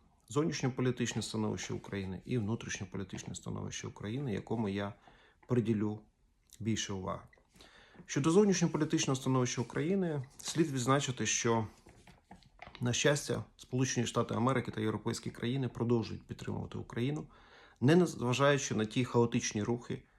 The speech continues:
в зовнішній політиці, які здійснює Зеленський і його команда впродовж цього року. Як ви пригадуєте, на початку року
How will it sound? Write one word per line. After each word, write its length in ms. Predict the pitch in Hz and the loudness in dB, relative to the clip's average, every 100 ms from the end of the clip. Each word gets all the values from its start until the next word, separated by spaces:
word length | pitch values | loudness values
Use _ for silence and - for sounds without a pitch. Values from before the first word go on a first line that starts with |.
| _ _ _ | _ _ _
в 40 | 113 | 0
зовнішній 380 | 120 104 - 104 | 2 2 -2 -6
політиці, 640 | 113 131 - - - - - _ _ _ | -4 -4 -6 -6 -8 -10 -16 _ _ _
які 260 | 120 120 135 | -2 2 2
здійснює 460 | 107 147 - 123 107 | 4 2 2 0 2
Зеленський 500 | 113 113 107 - 104 | 2 2 0 -4 -4
і 40 | |
його 120 | 101 | -2
команда 480 | - 120 139 123 117 - _ _ _ _ _ _ _ _ _ _ _ - | -2 0 0 -2 -4 -8 _ _ _ _ _ _ _ _ _ _ _ -10
впродовж 600 | - - 143 143 139 - | -10 2 6 8 6 4
цього 260 | 131 104 110 | 0 2 0
року. 280 | - - - _ _ _ - _ 151 | -4 -14 -20 _ _ _ -20 _ 0
Як 140 | 156 | 2
ви 60 | 170 | 6
пригадуєте, 680 | 143 151 175 143 127 123 - | 8 8 6 2 0 -2 0
на 100 | 110 | -2
початку 440 | 120 127 117 - | 0 2 0 0
року 360 | 123 135 - | 0 0 -4